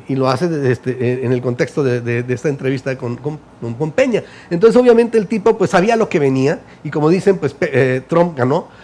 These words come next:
Por ahí un periódico, un reputado periódico norteamericano decía, ca-, di-, eh, momentos antes, horas antes del, del encuentro, que era, que era un encu-, eh, como decía, este, eh,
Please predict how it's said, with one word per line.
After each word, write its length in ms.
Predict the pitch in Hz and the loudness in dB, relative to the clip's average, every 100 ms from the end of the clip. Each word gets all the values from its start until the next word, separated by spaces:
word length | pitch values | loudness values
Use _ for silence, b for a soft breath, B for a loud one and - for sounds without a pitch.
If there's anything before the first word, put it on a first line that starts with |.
| B | B
Por 120 | 165 | 0
ahí 100 | 170 | 4
un 80 | 196 | 4
periódico, 520 | 196 175 180 185 156 | 4 6 4 4 0
un 220 | 135 151 | 2 2
reputado 480 | 165 151 135 160 175 | -2 -6 0 2 2
periódico 380 | 151 147 156 143 | 2 2 2 0
norteamericano 600 | 143 135 135 131 151 147 | -2 0 -2 0 0 0
decía, 280 | 131 160 139 - - - | 0 -2 -6 -8 -20 -20
ca-, 140 | - 135 | -16 -12
di-, 320 | 131 139 151 | -8 -6 -4
eh, 140 | 127 | -2
momentos 480 | 127 135 147 151 156 | -2 0 -2 -4 -4
antes, 260 | 151 143 131 | -4 -4 -8
horas 240 | 143 127 | -6 -6
antes 300 | 151 139 131 | -6 -6 -8
del, 240 | 120 110 104 B B B B | -8 -10 -12 B B B B
del 120 | 120 | -6
encuentro, 320 | 120 131 147 147 | -2 0 -2 -2
que 180 | 139 | -4
era, 280 | 139 135 131 | -4 -6 -8
que 80 | 117 | -6
era 280 | 131 131 127 | -4 -4 -4
un 260 | 135 135 | -4 -6
encu-, 100 | 127 135 | -8 -8
eh, 200 | 123 135 | -6 -6
como 160 | 135 135 | -8 -8
decía, 300 | 120 143 135 | -6 -6 -6
este, 480 | 120 - 117 113 110 B B - - | -8 -8 -8 -8 -10 B B -20 -12
eh, 600 | 117 107 107 104 101 | -8 -8 -6 -8 -8